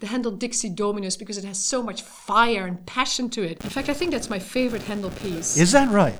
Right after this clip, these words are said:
Speaker 1: Oh man, it's so glorious. It's
Speaker 2: Yeah.
Speaker 1: so rich and active. And he was young, he was in Italy, and he really wanted to show off, and man, did he succeed.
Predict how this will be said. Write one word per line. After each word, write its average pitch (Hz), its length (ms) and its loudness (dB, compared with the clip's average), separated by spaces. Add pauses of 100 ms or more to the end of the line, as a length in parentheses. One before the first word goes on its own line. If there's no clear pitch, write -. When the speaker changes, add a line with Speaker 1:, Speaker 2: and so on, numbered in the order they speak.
(120)
Speaker 1:
Oh - 260 -6
man, 196 380 -4
it's 185 140 -4
so 226 580 0
glorious. 180 580 -6
It's 107 140 -2
Speaker 2:
Yeah. - 60 2
Speaker 1:
so 262 200 0
rich 226 480 -4
and 180 240 -8 (120)
active. 220 560 -6
And 170 260 -8 (520)
he 320 120 10
was 381 220 4
young, 233 340 2
he 277 120 0
was 277 180 -2
in 240 120 -4
Italy, 240 380 0
and 233 100 -2
he 208 80 -2
really 262 220 -4
wanted 220 200 -4
to 202 80 -8
show 190 320 -2
off, 185 220 -6
and 185 300 -2
man, 240 320 0
did 190 120 -8
he 196 40 -16
succeed. 175 640 -8